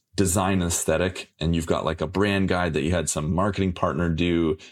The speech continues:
and that's what you care about the most, don't choose us, choose Bento Box.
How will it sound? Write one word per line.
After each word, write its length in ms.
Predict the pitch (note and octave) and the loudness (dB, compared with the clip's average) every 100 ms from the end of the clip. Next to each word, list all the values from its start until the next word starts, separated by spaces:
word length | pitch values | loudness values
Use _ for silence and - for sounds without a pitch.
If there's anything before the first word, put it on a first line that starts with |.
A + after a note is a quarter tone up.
| - | -4
and 180 | E2 D#2+ | -2 0
that's 320 | D#2+ F2+ - | -2 -2 -2
what 80 | C#2 | -2
you 100 | D#2+ | -2
care 200 | - D#2+ | -2 0
about 180 | D#2+ - | 0 0
the 80 | |
most, 340 | F2 C3 - - - - _ _ - | 0 0 -2 -6 -16 -20 _ _ 0
don't 160 | G2 | 0
choose 220 | - F2 E2+ | 2 2 2
us, 140 | D#2+ | 0
choose 220 | - C#2+ | -2 -2
Bento 260 | B1 A#1 - | -2 -2 -2
Box. 460 | - - - - | -4 -4 -6 -6